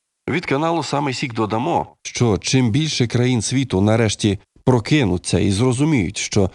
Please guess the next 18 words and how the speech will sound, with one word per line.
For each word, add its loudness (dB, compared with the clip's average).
дешевий 2
російський 0
газ 0
рано 4
чи 0
пізно 0
буде 0
оплачений 0
кров'ю 2
їх -2
ж -4
громадян, 0
тим 2
краще 0
буде 0
для 0
всього -2
світу. -8